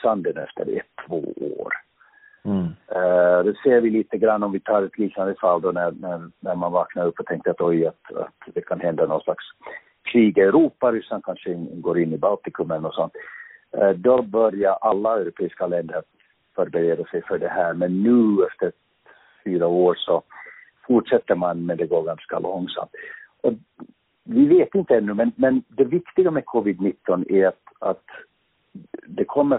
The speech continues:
Speaker 1: förmodligen att komma fler pandemier under kommande årtionden. Och då hoppas man att vi kommer att ha dragit lärdomar av covid nitton och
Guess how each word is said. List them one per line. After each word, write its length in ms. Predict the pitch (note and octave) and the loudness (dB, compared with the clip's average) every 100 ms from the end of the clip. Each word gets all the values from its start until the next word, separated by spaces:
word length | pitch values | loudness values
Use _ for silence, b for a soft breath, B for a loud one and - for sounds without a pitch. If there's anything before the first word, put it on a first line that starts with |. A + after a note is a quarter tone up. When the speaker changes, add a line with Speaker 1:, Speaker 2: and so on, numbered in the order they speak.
| - | 0
Speaker 1:
förmodligen 500 | A2+ B2 A2+ F#2 F#2 | 0 2 2 0 -4
att 100 | - | -4
komma 300 | G#2+ G2+ G2 | -2 0 0
fler 200 | - G2 | 2 2
pandemier 580 | - A#2+ A#2 G2+ F#2+ D#2+ | 2 -2 0 0 0 0
under 200 | D#2+ D#2+ | -4 -4
kommande 440 | - F2 D#2 E2+ | -4 -4 -4 -2
årtionden. 680 | E2+ D#2+ F#2 E2 D#2 E2 - - b b b b b b - | -4 -4 -4 -2 -2 -6 -10 -20 b b b b b b 2
Och 240 | G#2+ - - - - _ | 2 2 -4 -10 -10 _
då 440 | - - B2+ C#3 C3+ | -16 2 6 6 6
hoppas 520 | - B2+ - B2+ A#2 - | 2 -2 -2 -4 -4 -2
man 260 | F#2+ F2+ | -2 0
att 160 | F2+ E2+ F2+ | -2 -4 -6
vi 100 | F#2 | -4
kommer 360 | F#2+ F2+ F2 F2 | -2 0 0 -4
att 160 | - | -8
ha 140 | - F#2 | -8 -6
dragit 320 | F#2+ F#2 F#2+ | -2 2 4
lärdomar 500 | G2 F2 G2+ G#2+ F#2+ | 4 2 0 0 0
av 100 | E2+ | -2
covid 380 | - F#2 E2+ D2+ | -4 -4 -2 -2
nitton 440 | F2 - G#2 E2+ | -4 -4 -2 0
och 200 | E2 D#2+ | 0 -4